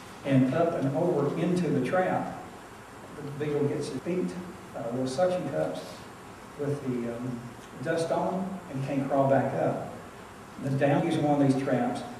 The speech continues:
is that three to four weeks you need to go in there, pull it out, take it, turn it upside down, tap it, and empty it. And the reason for that is, as the beetles start to die off, they start to decay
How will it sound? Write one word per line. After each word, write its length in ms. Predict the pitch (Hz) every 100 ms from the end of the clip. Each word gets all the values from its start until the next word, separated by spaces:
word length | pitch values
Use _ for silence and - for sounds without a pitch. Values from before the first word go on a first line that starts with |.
| -
is 240 | 139 127 -
that 340 | 135 123 123 - - - -
three 180 | 165 165
to 80 | -
four 200 | 170 151
weeks 360 | 151 151 151
you 80 | 143
need 260 | 139 135 135
to 60 |
go 120 | 156
in 140 | - -
there, 340 | 123 120 120 - - - -
pull 180 | 139 -
it 80 | - 131
out, 240 | 131 131 - - - - - - - - - - - - - - - -
take 160 | 147
it, 160 | 143 135
turn 200 | 135 139
it 100 | 156
upside 400 | 185 180 170 156
down, 440 | 147 143 143 139 - - - - - - - - - - - - - - - - - - - -
tap 180 | 170 135 131
it, 120 | 123 - 139
and 120 | 139
empty 300 | - - -
it. 140 | 123 - -
And 100 | 131
the 60 | 143
reason 320 | 180 139 -
for 180 | 233 254
that 200 | - 127
is, 280 | 120 123 - - - - -
as 160 | 151 147
the 80 | 131
beetles 440 | 175 - 175 -
start 320 | - 156 156 135
to 60 |
die 260 | 147 151 147
off, 500 | 151 180 131 - -
they 80 | 156
start 380 | - 135 -
to 80 | 135 139
decay 380 | 151 135 123